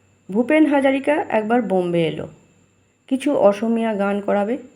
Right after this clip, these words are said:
একটি ফিল্মের জন্য। লতাকে ঠিক করে দিতে হবে।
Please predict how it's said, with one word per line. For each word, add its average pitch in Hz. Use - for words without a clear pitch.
একটি 247
ফিল্মের 202
জন্য। 160
লতাকে 262
ঠিক 240
করে 240
দিতে 233
হবে। 220